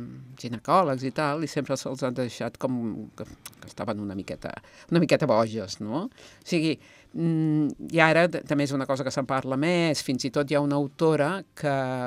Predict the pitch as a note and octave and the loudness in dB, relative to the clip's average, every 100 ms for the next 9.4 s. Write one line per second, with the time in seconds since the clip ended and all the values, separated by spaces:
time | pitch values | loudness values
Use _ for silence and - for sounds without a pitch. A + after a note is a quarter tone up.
0 | B2 F3 F#3 F#3+ - B2 - C#3 - - | 0 0 4 2 2 -8 -8 -4 2 4
1 | G3 C#3+ F#3 D3+ D#3 D#3 C3+ - C#3 B2+ | 4 4 4 2 2 -2 -2 -2 0 0
2 | - C3 C#3 A2+ G2+ - G3+ A3 D3+ C#3 | 0 0 0 0 -2 -4 -2 2 2 4
3 | D3 E3 C#3+ A2+ G2+ - - D#3 - - | 2 2 0 0 -2 -8 -6 -6 -6 -16
4 | - - C3 B2+ C3 C3 C3+ C#3 C#3 - | -20 -10 -6 -4 -4 -2 0 0 0 -4
5 | C3 C#3 C3 C3+ C3+ C3+ C3 D#3 F3 - | -2 0 0 -2 0 0 2 2 2 0
6 | D3 C#3 C3 C#3+ C#3 C#3 E3+ A3+ - - | 0 0 -2 -2 2 4 6 4 -2 -20
7 | - - C#3 C#3 D#3+ D#3+ B2+ - C3+ B2+ | -20 -2 0 2 0 0 -2 -4 -2 -4
8 | - G#2 - - - - - - - - | -6 -14 -16 -20 -20 -20 -20 -20 -10 -2
9 | A#3 G3+ F3 | 2 4 4